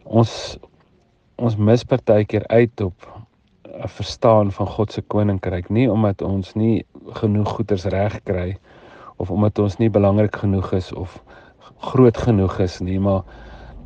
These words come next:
omdat ons nie klein genoeg is nie. Omdat ons nie verstaan dat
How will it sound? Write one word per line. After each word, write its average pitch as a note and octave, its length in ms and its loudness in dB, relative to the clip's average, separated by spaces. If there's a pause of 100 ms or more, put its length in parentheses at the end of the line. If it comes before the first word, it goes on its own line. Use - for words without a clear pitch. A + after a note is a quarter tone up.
(200)
omdat A#2+ 220 0
ons A#2+ 100 2
nie B2 100 -2
klein B2 320 4
genoeg F2 380 -4
is - 200 -18
nie. - 140 -20 (720)
Omdat G#2+ 240 0
ons A2+ 160 0
nie C3 80 -2
verstaan G2+ 720 2
dat F#2 200 0